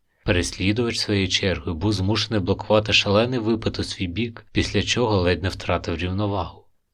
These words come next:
Загадковий механізм всередині нюхача поволі розігрівався, запускаючи в дію рефлекси свого господаря.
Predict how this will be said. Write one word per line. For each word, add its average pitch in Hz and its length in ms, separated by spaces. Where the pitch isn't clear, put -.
Загадковий 104 600
механізм 107 580
всередині 85 640
нюхача 98 440
поволі 87 440
розігрівався, 80 960
запускаючи - 840
в 80 60
дію 113 440
рефлекси 87 600
свого 80 400
господаря. 85 680